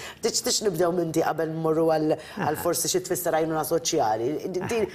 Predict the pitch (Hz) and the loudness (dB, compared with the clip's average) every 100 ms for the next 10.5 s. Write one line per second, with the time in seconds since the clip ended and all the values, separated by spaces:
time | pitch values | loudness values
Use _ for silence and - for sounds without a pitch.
0 | - 233 214 147 - - 190 208 185 175 | -4 -2 0 -2 -6 -4 0 2 2 0
1 | - 185 170 170 175 165 170 156 120 107 | 0 0 0 -2 0 0 0 0 0 -4
2 | 104 104 90 80 78 - - - - - | -6 -8 -6 -10 -14 -20 -20 -20 -20 -20
3 | - 92 107 127 101 87 95 85 139 143 | -14 -10 -8 -8 -8 -8 -6 -4 -2 -2
4 | 135 123 117 120 - - - 113 104 98 | -4 -6 -8 -8 -8 -10 -10 -6 -6 -6
5 | 101 - - _ 123 107 110 110 92 - | -10 -14 -20 _ -8 -4 -4 -2 -4 -2
6 | 110 143 92 90 110 92 85 92 87 131 | -2 -2 -2 -6 -4 -4 -4 -6 -2 -2
7 | 127 - - 127 - 87 85 87 85 82 | 0 -4 -4 -4 -4 -4 -4 -6 -6 -10
8 | - - 98 - - - - - _ - | -8 -4 -4 -6 -18 -20 -20 -20 _ -20
9 | - - 110 120 - - 131 - 104 107 | -20 -8 -4 -2 -2 -4 -4 -2 -4 -2
10 | 101 104 82 80 80 | -2 0 0 0 -4